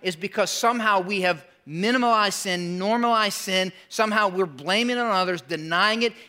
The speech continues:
Is it possible that the secret to happiness is our response to sin? Is it possible that the core of what Jesus is saying in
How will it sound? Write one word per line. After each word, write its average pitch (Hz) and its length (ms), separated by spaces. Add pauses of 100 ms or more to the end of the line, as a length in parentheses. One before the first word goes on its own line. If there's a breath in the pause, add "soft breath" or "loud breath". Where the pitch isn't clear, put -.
Is 233 240
it 277 240
possible 247 800 (140 loud breath)
that 190 140
the 185 80
secret 254 520
to 220 60
happiness 202 640 (160 loud breath)
is 180 160
our 185 160
response 196 800 (160 loud breath)
to - 80
sin? 185 220 (280 loud breath)
Is 254 380
it 277 200
possible 220 680
that 170 220
the 170 180
core 180 800 (240 loud breath)
of 180 200
what 196 160
Jesus 262 400
is 277 140
saying 175 580
in 196 240